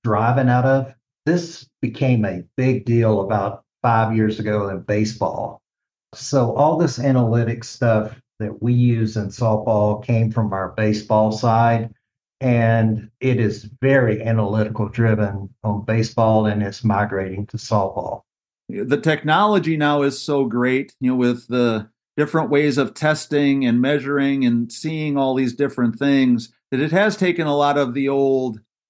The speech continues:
Speaker 2: "My eyes will tell me the story" out of it and tell you a little bit more about what the science will tell you. And I think that that's an important thing.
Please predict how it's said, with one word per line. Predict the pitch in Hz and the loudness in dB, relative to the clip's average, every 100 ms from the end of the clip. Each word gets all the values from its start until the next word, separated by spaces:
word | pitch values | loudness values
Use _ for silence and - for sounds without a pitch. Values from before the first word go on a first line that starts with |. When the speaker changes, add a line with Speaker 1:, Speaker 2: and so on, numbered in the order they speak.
| - | -4
Speaker 2:
"My | 127 | 0
eyes | 143 160 165 143 | 4 4 2 2
will | 151 | -2
tell | 139 156 | 2 0
me | 151 139 | 2 0
the | 120 | 0
story" | 120 - 151 160 151 120 | -2 -2 0 2 2 0
out | 117 117 | 0 -2
of | 110 | 0
it | 123 131 | -2 0
and | 123 | -2
tell | 120 131 | 0 0
you | 131 | 2
a | 123 | 2
little | 139 | 0
bit | 123 127 | 0 -2
more | 127 131 127 | -2 0 0
about | 120 120 | 2 0
what | 120 120 | -2 -6
the | |
science | 117 151 151 131 - | -4 -2 2 2 0
will | 110 | -4
tell | 107 107 | -4 0
you. | 104 | 0
And | 104 | 0
I | 101 | 0
think | 123 120 | 0 0
that | 120 | 0
that's | 127 123 123 | 0 0 2
an | |
important | 117 110 117 113 110 | 0 0 -2 0 -2
thing. | 117 117 113 110 | 0 0 0 -2